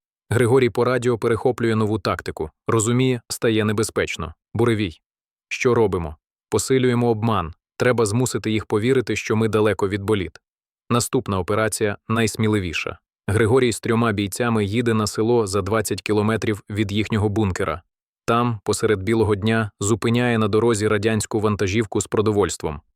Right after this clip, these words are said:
Троє в масках висипають на дорогу, підпалюють вантажівку, зникають. Але головне, перед цим Григорій через довіреного селянина зливає агенту Н К В С.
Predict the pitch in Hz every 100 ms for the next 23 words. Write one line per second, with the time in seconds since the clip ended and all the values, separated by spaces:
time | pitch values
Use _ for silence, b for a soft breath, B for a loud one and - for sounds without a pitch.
0 | _ _ _ - 117 120 107 95 110 107
1 | 110 95 104 - 101 113 104 95 104 101
2 | 120 107 107 98 _ 110 104 117 107 104
3 | 98 101 95 95 110 98 87 78 110 101
4 | 110 - 92 80 - _ _ _ - 113
5 | 120 110 117 110 123 131 117 - 117 110
6 | - 127 117 - 104 120 117 120 120 117
7 | 107 - - 113 101 113 110 117 110 101
8 | 104 107 107 107 110 104 98 113 98 113
9 | 107 120 120 113 110 _ - 101 107 107
10 | 113 - 107 101 110 110 104 76 -